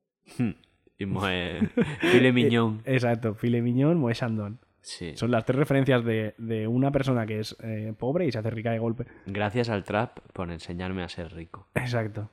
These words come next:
Speaker 2: Yo si, si ahora cobro un dinero, ya sé que lo primero que tengo que hacer es, eh, comprar moe chandon, aunque no me gusta el champán. Eh, comer caviar, aunque sepa a mierda,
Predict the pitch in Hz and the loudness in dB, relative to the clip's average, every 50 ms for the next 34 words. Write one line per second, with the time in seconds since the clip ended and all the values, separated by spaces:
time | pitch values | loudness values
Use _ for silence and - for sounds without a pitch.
0 | _ _ _ _ - 117 117 120 120 - 117 113 113 110 104 107 - - 113 110 | _ _ _ _ -6 -4 -2 -2 -2 -2 -2 -2 -2 -2 -4 -4 -6 -4 -2 0
1 | 110 120 127 135 - 139 131 135 135 131 127 123 120 120 127 143 180 196 226 - | 0 2 2 2 4 4 6 6 6 6 6 4 4 4 4 4 4 2 0 -4
2 | _ _ _ _ _ - - 120 117 113 120 127 139 139 131 117 107 110 113 117 | _ _ _ _ _ -10 -8 -4 -2 -2 0 0 2 2 2 2 2 0 -2 0
3 | 113 113 107 107 - 127 135 147 127 113 - - - - - 117 113 107 107 107 | -2 -2 -2 -4 -4 -4 -2 -2 -4 -6 -8 -12 -12 -8 -6 -4 -4 -4 -4 -6
4 | 107 110 107 101 113 110 117 127 127 135 117 113 120 117 107 104 110 113 107 107 | -6 -8 -6 -4 -2 -2 0 0 0 -2 -2 0 0 0 -2 -4 -6 -8 -6 -4
5 | 110 110 120 117 113 110 - 113 107 110 107 127 120 147 185 - - _ - - | -4 -2 -2 -2 -4 -4 -4 -4 -4 -4 -4 -2 -2 -2 -2 -4 -8 _ -20 -20
6 | - - - _ _ _ _ _ _ _ _ _ _ _ _ _ _ - 127 127 | -20 -20 -20 _ _ _ _ _ _ _ _ _ _ _ _ _ _ -4 -2 0
7 | 120 113 110 110 110 107 107 104 - - - - 113 123 123 - 135 127 120 113 | 0 0 0 0 -2 -2 -4 -6 -8 -10 -6 -2 0 0 2 2 2 2 2 0
8 | 117 113 113 110 123 120 123 127 117 110 113 120 131 143 160 190 196 - - | 0 -2 -4 -4 -4 -2 -2 -2 -2 0 0 0 2 2 2 2 0 0 -6